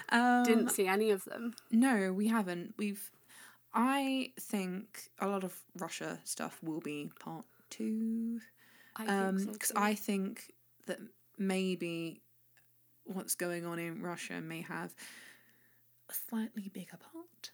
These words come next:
Speaker 1: than we initially think. Um, I mean, it's gonna be a big part because it's, you know, we were given a teaser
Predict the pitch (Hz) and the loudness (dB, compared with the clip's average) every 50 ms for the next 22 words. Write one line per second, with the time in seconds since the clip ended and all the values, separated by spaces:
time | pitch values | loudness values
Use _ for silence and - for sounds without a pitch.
0 | _ - 208 196 190 190 190 190 190 190 180 202 190 - - - - 185 180 180 | _ -8 -6 -6 -6 -4 -4 -4 -4 -2 -2 -4 -6 -6 -12 -14 -12 -10 -10 -8
1 | 180 185 185 185 196 202 196 185 180 - - - - - - 381 403 415 - _ | -8 -8 -8 -8 -6 -8 -8 -10 -12 -16 -16 -14 -12 -8 -6 -6 -6 -8 -12 _
2 | _ _ - - - - - - - - - - _ - - 214 220 220 220 220 | _ _ -16 -16 -14 -16 -18 -20 -20 -20 -20 -20 _ 0 2 4 4 6 6 4
3 | 214 214 214 220 220 208 - - - - 214 220 226 226 226 - 214 - - 214 | 6 6 6 4 4 2 0 -10 0 4 6 8 8 8 6 6 2 2 4 2
4 | 196 190 180 185 170 165 165 - - 165 175 - - - - - 160 - 156 - | 2 4 2 0 0 0 -2 -4 -10 -10 -10 -10 -12 -14 -12 -8 -6 -6 -6 -6
5 | - - - - - - - _ _ _ _ _ - _ - 175 175 165 170 165 | -4 -2 -2 -2 -2 -4 -8 _ _ _ _ _ -20 _ -2 0 0 4 4 4
6 | 160 175 175 175 143 143 - - - - 156 156 - - - | 4 4 0 -2 -4 -4 -6 -8 -6 -6 -6 -6 -6 -8 -10